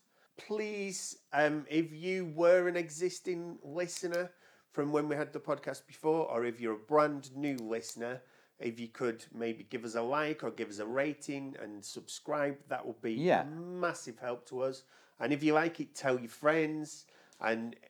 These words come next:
Speaker 1: you know, if you don't like it, tell your enemies.
Speaker 2: Yeah,
Speaker 1: <laughs> As
Speaker 2: yeah, yeah.
Speaker 1: you came up with that, I
Speaker 2: That was
Speaker 1: remember.
Speaker 2: always my thing, yeah. Yeah,
Speaker 1: Yeah.
Speaker 2: yeah, yeah. It's literally a numbers game.
Speaker 1: It
Speaker 2: Not,
Speaker 1: is
Speaker 2: not
Speaker 1: a
Speaker 2: bother-,
Speaker 1: numbers game,
Speaker 2: I,
Speaker 1: which
Speaker 2: I,
Speaker 1: is what as many people
Speaker 2: ironically,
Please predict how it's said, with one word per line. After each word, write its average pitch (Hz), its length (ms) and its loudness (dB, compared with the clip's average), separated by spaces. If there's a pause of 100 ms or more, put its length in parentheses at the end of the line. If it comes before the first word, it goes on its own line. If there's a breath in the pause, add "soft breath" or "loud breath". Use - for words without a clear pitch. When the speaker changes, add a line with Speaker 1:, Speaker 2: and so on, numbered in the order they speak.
Speaker 1:
you 131 160 -8
know, 107 340 -2
if 123 140 -6
you 117 60 -8
don't 160 180 6
like 113 240 2
it, 151 260 0 (240)
tell 147 200 6
your 147 140 6
enemies. 185 420 4
Speaker 2:
Yeah, 196 100 12
Speaker 1:
<laughs> - 60 4
As 170 420 12 (160)
Speaker 2:
yeah, 190 120 8
yeah. - 60 -
Speaker 1:
you 180 60 -2
came 165 300 10
up 139 100 0
with 139 120 0
that, 127 200 6
I 139 60 6
Speaker 2:
That 175 140 12
was 151 100 10
Speaker 1:
remember. 175 60 12
Speaker 2:
always 160 160 12
my 143 140 12
thing, 156 140 10
yeah. 143 220 10
Yeah, 170 60 0
Speaker 1:
Yeah. 139 160 12
Speaker 2:
yeah, 135 160 10
yeah. 139 120 8
It's 120 140 2
literally 139 340 8
a - 40 8
numbers 107 260 4
game. 92 320 0
Speaker 1:
It 151 60 2
Speaker 2:
Not, 165 120 12
Speaker 1:
is 165 80 8
Speaker 2:
not 202 140 12
Speaker 1:
a 240 40 12
Speaker 2:
bother-, 180 160 12
Speaker 1:
numbers 135 100 2
game, 120 240 6
Speaker 2:
I, 175 100 12
Speaker 1:
which 160 160 8
Speaker 2:
I, 147 100 12
Speaker 1:
is 147 80 6
what 135 160 8
as 127 160 -2
many 143 280 2
people 139 120 10
Speaker 2:
ironically, 143 640 10